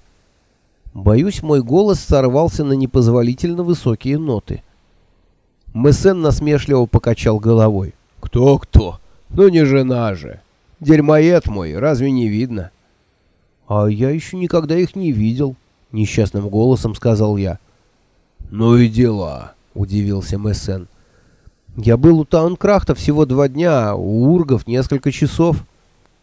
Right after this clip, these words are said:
«Да ну тебя! Зачем ургам-то дерьмоеды?» испуганно сказал он. «Не гневи судьбу, Ронхул. Ну и язык у тебя». «Язык как язык», вздохнул я. «Слушай, а он человек?»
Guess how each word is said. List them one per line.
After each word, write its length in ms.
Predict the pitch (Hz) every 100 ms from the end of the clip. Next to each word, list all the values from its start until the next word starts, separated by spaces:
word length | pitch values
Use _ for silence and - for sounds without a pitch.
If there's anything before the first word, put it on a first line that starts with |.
| -
«Да 240 | - 120 131
ну 160 | 120
тебя! 400 | 101 90 87 80 - _
Зачем 420 | 113 143 - 170
ургам-то 540 | 190 196 160 139 123 113
дерьмоеды?» 840 | 110 110 117 120 123 104 87 62 - _ _ _
испуганно 540 | 101 - 107 101 95 92
сказал 440 | - 104 101 98
он. 200 | 90 78 _ _ _ _ _ -
«Не 160 | 120
гневи 340 | 123 135 147 196
судьбу, 440 | - 185 135 117
Ронхул. 520 | 101 95 82 - 73 - _ _ -
Ну 260 | - 139
и 140 | 143 120
язык 500 | 113 104 98 87 65
у 40 |
тебя». 400 | - 62 62 58 _ _ _ _ _ _ _ _ _ _ -
«Язык 420 | 107 101 113 202
как 240 | - 175
язык», 420 | 120 110 92 139 175
вздохнул 540 | 131 127 117 120 113
я. 180 | 110 92 - _ _ _ -
«Слушай, 420 | - 202 131 95 _ _ _ _ _
а 160 | - 156
он 160 | 190
человек?» 580 | 143 156 160 214 254 -